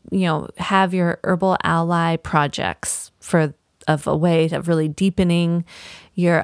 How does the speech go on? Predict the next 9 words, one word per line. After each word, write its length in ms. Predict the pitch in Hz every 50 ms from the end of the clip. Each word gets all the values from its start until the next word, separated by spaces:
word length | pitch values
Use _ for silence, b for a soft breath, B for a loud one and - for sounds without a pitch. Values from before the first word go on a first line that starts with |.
| -
understanding 920 | - 180 180 180 170 - - - 175 165 165 160 160 160 160 160 160 160 -
and 260 | - - 170 165 165
knowledge 640 | 160 147 143 151 151 156 147 - - 156 156 - -
of 200 | - - 139 -
a 40 | 165
plant 420 | - - - - - - - - - _ _ _ _ _ _ _ _ _ _ _ _ _ _ _ _ _ - - 196 190
through 220 | - - 208 185 156
the 120 | 165 151
winter. 540 | 147 - - - - - - - - 190 -